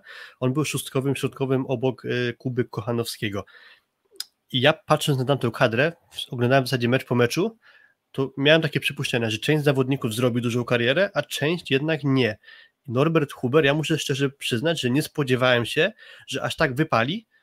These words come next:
że będzie miał tak fenomenalny sezon po tych kilku latach w Zaksie i że będzie w zasadzie,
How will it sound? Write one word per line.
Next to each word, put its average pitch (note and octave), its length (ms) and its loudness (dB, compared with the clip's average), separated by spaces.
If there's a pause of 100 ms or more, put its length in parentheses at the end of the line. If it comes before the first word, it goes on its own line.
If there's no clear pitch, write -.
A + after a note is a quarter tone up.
(360)
że B2 120 -6
będzie C3+ 200 2
miał C#3+ 120 4
tak D3+ 180 -2
fenomenalny C3+ 540 2
sezon B2+ 300 -2
po A#2 160 -6
tych - 160 -10
kilku A#2+ 300 -8
latach B2+ 260 -2
w G2+ 80 -16
Zaksie B2 380 -6
i D#3+ 200 -4
że C#3+ 220 -2
będzie C3 340 -4
w B2+ 60 -8
zasadzie, B2+ 400 -2